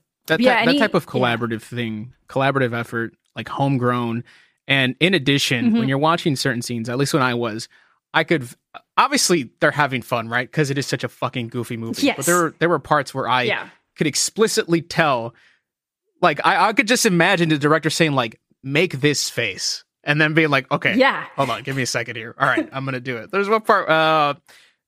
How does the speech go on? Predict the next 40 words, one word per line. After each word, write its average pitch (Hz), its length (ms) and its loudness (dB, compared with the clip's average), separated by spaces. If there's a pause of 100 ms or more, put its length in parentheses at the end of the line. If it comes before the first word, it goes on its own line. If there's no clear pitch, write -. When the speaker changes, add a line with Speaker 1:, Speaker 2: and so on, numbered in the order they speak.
Speaker 1:
the, 202 140 -2
the 175 160 4
reveal 180 360 4
at 214 100 0
the 180 140 4
end, 175 140 0 (140)
spoilers, 127 440 -2 (440)
uh, 117 400 2
that 127 160 -2 (100)
at 131 260 -2
the 120 380 -4
ninja 151 280 2
guy 131 160 4
ends 131 120 0
up 127 60 -6
being 131 120 0
his 120 100 -4
brother, 117 380 -4 (600)
that 120 240 0
he's 135 200 -2
gonna 131 160 0
fight, 127 280 0
Speaker 2:
Yep. 247 260 0 (240)
Speaker 1:
and 135 120 -2
he's 131 140 0
like, 117 260 -2 (240)
<laughs> - 260 -16
and 160 560 2
so 208 140 2
they 190 240 2 (320)
show 254 340 2
those 254 180 2
flashbacks 226 600 2
that 180 100 4
were 165 100 4
already 170 240 4
a 147 60 0
part 165 260 2
of 135 100 -4
it, 120 200 -6